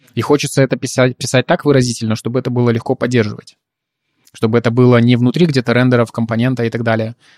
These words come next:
а в отдельном блоке стилей, и чтобы можно было использовать функцию, что-то высчитать, какие-то зависимости провести и так далее. То есть от состояния компонента описывать стили. И мне в J S S хочется оставить эту возможность и одновременно дать возможность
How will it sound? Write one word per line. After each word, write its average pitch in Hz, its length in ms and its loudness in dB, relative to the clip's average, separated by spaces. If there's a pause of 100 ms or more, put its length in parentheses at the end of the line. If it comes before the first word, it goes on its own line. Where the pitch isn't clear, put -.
(120)
а 117 120 -2
в 117 60 -4
отдельном 131 400 0
блоке 123 240 -2
стилей, 156 460 2
и 110 80 -4
чтобы 110 240 -8
можно 113 180 -2
было 110 180 -2
использовать 120 400 -2
функцию, 151 380 0
что-то 113 300 -4
высчитать, 131 440 0
какие-то 117 360 -4
зависимости 123 560 -4
провести 117 380 -6
и - 20 -8
так 120 100 -6
далее. 110 240 -4 (180)
То - 80 -4
есть - 140 -4
от 123 80 -4
состояния 127 500 0
компонента 147 640 0 (240)
описывать 139 440 -4
стили. 104 340 -6 (480)
И 117 400 2
мне 131 200 4
в 165 40 0
J 151 100 2
S 147 140 0
S 135 140 2
хочется 131 600 0
оставить 120 600 -2 (720)
эту 120 200 -2
возможность 135 640 2 (280)
и 117 60 -6
одновременно 120 640 2
дать 117 200 0
возможность 117 640 0